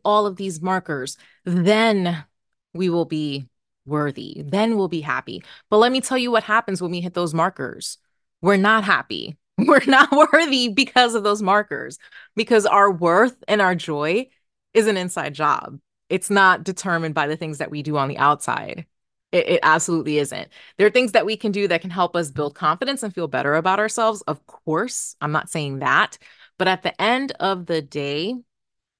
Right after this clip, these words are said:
you can acquire all the things. You can acquire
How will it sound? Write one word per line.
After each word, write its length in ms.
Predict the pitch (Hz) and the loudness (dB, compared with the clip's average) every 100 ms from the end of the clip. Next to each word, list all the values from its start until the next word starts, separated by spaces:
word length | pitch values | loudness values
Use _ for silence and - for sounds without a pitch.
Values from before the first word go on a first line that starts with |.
| _ | _
you 100 | 196 | -8
can 200 | 208 233 | -2 0
acquire 520 | 220 - 196 190 - - | 0 2 2 2 0 0
all 460 | 160 170 185 180 185 | 2 4 4 4 0
the 120 | 180 | -4
things. 560 | 175 151 135 135 139 | -6 -6 -6 -8 -8
You 80 | 151 | -8
can 160 | - 175 | -4 -2
acquire 640 | 151 - 156 139 135 135 | -4 -6 -4 -2 -2 -4